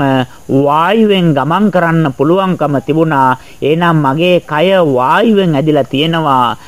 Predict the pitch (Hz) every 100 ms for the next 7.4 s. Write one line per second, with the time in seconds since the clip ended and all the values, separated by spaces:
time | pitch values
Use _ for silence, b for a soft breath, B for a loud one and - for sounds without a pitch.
0 | B - - 151 160 160 170 196 208 202
1 | 185 147 160 160 160 143 120 135 160 196
2 | 202 180 156 131 135 180 180 160 151 147
3 | 135 - B B 135 180 190 180 170 156
4 | 139 123 160 170 165 143 - B - 131
5 | 139 151 185 208 185 185 170 175 156 139
6 | 127 127 165 175 165 139 131 135 143 127
7 | 120 127 151 175